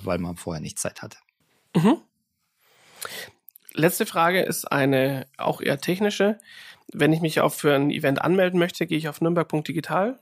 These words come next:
Speaker 2: ähm, melde mich dort an. Reicht das als Anmeldung oder muss ich mich für die Einzelveranstaltung nochmal woanders anmelden?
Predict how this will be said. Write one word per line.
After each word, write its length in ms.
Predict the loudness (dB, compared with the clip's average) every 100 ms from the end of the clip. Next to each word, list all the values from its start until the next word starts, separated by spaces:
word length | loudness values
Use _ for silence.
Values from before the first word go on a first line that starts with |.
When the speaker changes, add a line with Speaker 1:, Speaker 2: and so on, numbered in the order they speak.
| -4
Speaker 2:
ähm, 200 | -2 0
melde 220 | 0 0
mich 120 | -2 -4
dort 240 | -4 -2
an. 200 | -2 -4 -8 -20 -14
Reicht 340 | -2 -2 -2 -4
das 140 | -2
als 140 | -2
Anmeldung 440 | -2 -2 -2 -2 -2
oder 140 | 0
muss 200 | -2 -2
ich 80 | -6
mich 140 | -8
für 100 | -8
die 160 | -8 -6
Einzelveranstaltung 760 | -4 -6 -6 -6 -6 -4 -4 -2
nochmal 260 | -2 -2
woanders 300 | -2 -4 -6
anmelden? 360 | -6 -8 -10